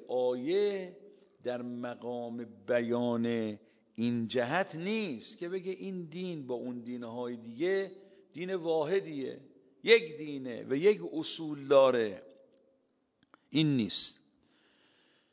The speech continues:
در میان این دو احتمال، همون احتمال اول عرض می شود که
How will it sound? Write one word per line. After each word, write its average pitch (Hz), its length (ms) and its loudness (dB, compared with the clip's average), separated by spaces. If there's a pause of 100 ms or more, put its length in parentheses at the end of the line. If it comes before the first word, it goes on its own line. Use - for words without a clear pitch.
(2250)
در 165 220 8
میان 196 440 4
این 196 260 0
دو 170 140 6
احتمال، 160 920 2 (140)
همون 202 840 0 (400)
احتمال 120 680 2
اول 120 840 4 (1400)
عرض 117 320 4
می 120 100 -4
شود 120 380 -2
که 117 520 0